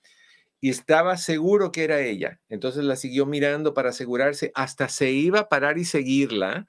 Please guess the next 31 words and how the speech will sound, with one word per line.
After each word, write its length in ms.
para 220
preguntarle, 680
"Oye, 300
¿tú 160
eres 180
Josefina?". 680
Pero 160
lo 100
que 140
quería 260
es 200
intercambiar 640
número 300
de 100
teléfono. 520
Hay 140
de 100
todos. 680
Si 240
quieres 400
un 160
poquito 340
más 220
en 80
detalle 400
estas, 540
esta 320
lista, 420
está 440
en 140
YouTube 500